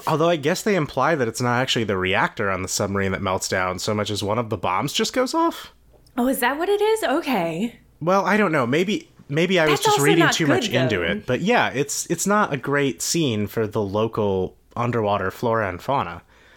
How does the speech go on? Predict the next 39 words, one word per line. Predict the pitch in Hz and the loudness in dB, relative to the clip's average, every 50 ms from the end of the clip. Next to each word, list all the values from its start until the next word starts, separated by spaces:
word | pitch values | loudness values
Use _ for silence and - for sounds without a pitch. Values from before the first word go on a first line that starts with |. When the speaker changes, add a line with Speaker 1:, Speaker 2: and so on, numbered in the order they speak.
| - _ - | -20 _ -4
Speaker 1:
Or | - 131 147 139 120 117 - | -2 0 0 0 -2 -2 -2
the | 131 107 98 | -2 -2 -2
people | - - 113 120 123 208 226 247 262 | -2 -2 -2 0 0 2 0 0 -2
that | 254 - 240 - | -2 -4 -4 -2
live | - 254 247 247 | -2 -2 -2 -2
there. | - 262 269 285 277 - _ _ _ _ _ _ _ _ _ _ - - - - | -2 -2 -2 -2 -4 -8 _ _ _ _ _ _ _ _ _ _ -20 -20 -20 -10
Speaker 2:
Yeah, | - 269 320 311 277 - | -4 -2 0 0 0 0
it, | - 247 226 | -2 -4 -2
that | 285 349 359 - | -2 -4 -4 -2
seems | - 392 415 403 392 | -2 0 0 0 0
like | 339 320 277 247 | -2 -2 -2 0
that | 277 262 254 254 | -2 -2 -2 -2
should | - 285 233 | -2 -2 -2
have | 233 214 233 240 208 214 208 196 202 196 - - _ _ _ - | -2 -2 -2 0 0 0 0 -2 -4 -12 -18 -20 _ _ _ -6
long-term | - 196 226 233 220 214 220 233 240 247 254 262 262 277 277 - - 262 233 226 220 214 | -4 -2 -2 -2 -2 -2 0 0 0 2 2 2 2 0 0 -2 -4 -4 -4 -4 -4 -4
lingering | 202 208 214 214 202 196 190 185 190 | -2 -2 -2 0 0 0 0 0 -2
effects | 196 196 - 208 180 180 175 - | -2 -2 -2 -2 -2 -2 -4 -4
that | - - - - | -4 -4 -2 -2
I'm | 196 202 202 | -2 -2 -2
gonna | 190 180 175 | -2 0 0
assume | 175 180 175 175 - - 214 196 175 165 160 160 165 147 - _ - - | 0 0 0 -2 -2 0 0 0 0 -2 -2 -6 -8 -10 -12 _ -8 -4
are | 180 180 | -2 -2
just | 175 175 175 - | -2 -2 -4 -4
not | 190 185 175 170 160 | 0 0 0 0 0
addressed | 160 160 - 185 165 151 - - - 175 | -2 -4 -2 -2 -2 -2 -2 -4 -4 -4
at | 170 | -2
all, | - - - - - - - | -2 -2 -2 -2 -4 -4 -2
even | - 233 226 208 214 208 208 | -2 -2 0 0 0 0 0
though | 196 180 175 180 175 165 | 0 0 -2 -2 -4 -6
they | 160 170 190 190 | -2 -2 0 0
don't | 196 233 254 247 - - | 0 0 -2 -4 -4 -4
undo | 196 208 208 202 180 - 214 294 311 214 170 170 165 220 220 - - - - _ _ _ _ _ - | -2 0 0 0 0 0 2 2 2 2 2 0 0 -2 -4 -10 -20 -20 -20 _ _ _ _ _ -4
the | 208 185 | -2 -2
explosion. | 175 - - - 285 392 403 330 214 185 165 165 165 185 208 208 | -2 -2 -2 0 2 2 2 2 0 -2 -8 -8 -8 -8 -8 -4
Like, | - 202 202 202 - | -2 -2 -2 -2 0
that | 247 302 339 - - | -2 -2 -2 -2 -2
thing | - 370 370 254 | 0 0 0 0
happened | 214 - 277 - 311 - - 170 165 165 165 185 180 - - | 0 -2 -2 -4 -4 -4 -4 -6 -6 -6 -6 -6 -8 -6 -4
in | - 233 247 247 247 240 240 233 226 | -2 -2 -2 0 -2 -2 -4 -4 -6